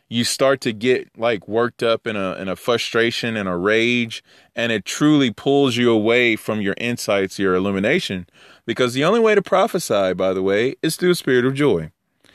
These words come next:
So therefore, when you find that people study halakha get bogged down by it,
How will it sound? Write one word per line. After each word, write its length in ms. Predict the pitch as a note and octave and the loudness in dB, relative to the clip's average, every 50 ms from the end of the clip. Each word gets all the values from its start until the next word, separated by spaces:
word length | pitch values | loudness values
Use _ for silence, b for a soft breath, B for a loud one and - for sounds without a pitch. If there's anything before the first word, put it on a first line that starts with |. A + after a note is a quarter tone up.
| B B B B B | B B B B B
So 160 | - - C#3+ | -4 -2 0
therefore, 540 | C#3 E3+ G3+ G3 - - F3 E3 D#3 D#3 D3 | 2 4 2 2 2 2 2 4 4 4 4
when 160 | C#3+ C#3+ C#3+ | 2 0 -2
you 80 | C#3+ C3+ | -4 -4
find 400 | - D#3 D3+ D3 D3+ D3+ D3+ C#3+ | -2 0 0 0 0 0 0 -2
that 120 | C3 C3 | -2 -2
people 280 | - C#3+ C3+ C3+ B2+ B2 | -2 -4 -2 -2 -4 -4
study 260 | - - C3 C3 C3 | 0 2 4 4 4
halakha 500 | B2+ A#2 A2+ A#2 B2 B2+ B2 - B2 A2 | 4 2 4 4 4 4 4 2 -2 -2
get 280 | G#2 A2 G#2 D#2 E2+ E2 | -2 -2 -4 -4 -4 -2
bogged 320 | G#2+ G2+ G2+ G2 F2+ E2 | 0 2 2 0 0 -2
down 360 | G2+ G#2+ B2 D3+ F3 E3 D#3 | 0 0 2 2 2 2 2
by 260 | B2+ G#2+ G2+ G2+ G2+ | 2 4 4 4 2
it, 120 | G2+ - | 0 -2